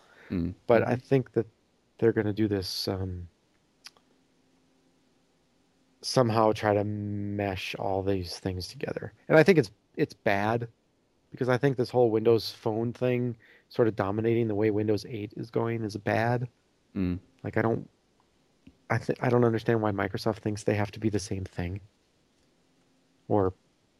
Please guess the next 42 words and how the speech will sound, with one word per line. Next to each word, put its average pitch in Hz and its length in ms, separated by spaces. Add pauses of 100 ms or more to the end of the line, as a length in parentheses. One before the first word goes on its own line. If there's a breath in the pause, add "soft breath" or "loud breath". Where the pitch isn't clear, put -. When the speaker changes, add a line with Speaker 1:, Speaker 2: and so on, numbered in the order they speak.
(100)
Speaker 2:
you 131 100
know 139 60
what 147 60
I 143 40
mean? 147 220 (280)
Like, - 140
why 120 180
can't 139 220
you 127 100
have 117 320
a 98 140 (180)
O 117 200
S 107 380 (680)
for, - 160
f-, - 340
for 110 140
mobile 107 400
and 95 160
phone 104 420 (280)
and 107 100
an 104 100
O 104 140
S 95 220
for - 180
desktops? 101 580
They're 110 120
different 110 320
things. 107 420 (1800)
Speaker 1:
True. 92 360
Although, 160 320
I 123 100
guess 143 220
I 113 60
could 92 140
see 101 120
their 87 120
point 90 280
in 82 100
that 80 120
they're 80 100
trying 85 300
to 82 420